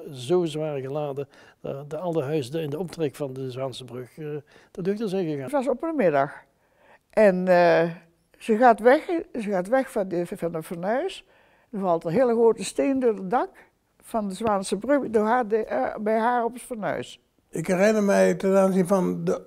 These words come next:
Speaker 3: opblazen van die bruggen, dat mijn twee broers en ik, eh, op weg waren naar het dorp.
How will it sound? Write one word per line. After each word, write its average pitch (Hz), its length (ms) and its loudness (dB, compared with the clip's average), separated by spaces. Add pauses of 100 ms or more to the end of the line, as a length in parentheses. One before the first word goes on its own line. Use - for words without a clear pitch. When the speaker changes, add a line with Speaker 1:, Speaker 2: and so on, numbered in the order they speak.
(120)
Speaker 3:
opblazen 196 600 4
van 180 120 0
die 175 120 0
bruggen, 214 540 0 (800)
dat 185 460 0 (800)
mijn 180 240 -2
twee 196 220 6
broers 220 600 2 (840)
en 180 160 0
ik, 196 340 0 (420)
eh, - 580 -6 (200)
op 175 160 -4
weg 220 200 0
waren 180 420 2
naar 160 200 0
het 147 160 0
dorp. 220 440 2